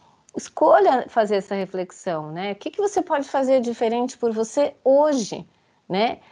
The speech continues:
Alguma coisa que você pode fazer com a sua presença, com a sua atenção, com a sua dedicação,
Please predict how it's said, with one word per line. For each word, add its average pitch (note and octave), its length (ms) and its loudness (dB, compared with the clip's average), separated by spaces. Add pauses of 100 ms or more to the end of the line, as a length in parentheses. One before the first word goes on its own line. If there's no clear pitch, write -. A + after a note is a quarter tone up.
(220)
Alguma C4+ 380 2
coisa C#4 240 -2
que C#4 100 -10
você C4 200 -4
pode B3+ 280 -4
fazer B3+ 540 0
com B3+ 280 -4
a B3 80 0
sua B3 280 0
presença, A#3 760 0
com A3 140 -4
a G#3+ 40 -2
sua A3 180 0
atenção, A3 760 -2
com G#3 80 -2
a G#3 40 -2
sua G#3 160 -2
dedicação, G3+ 1120 0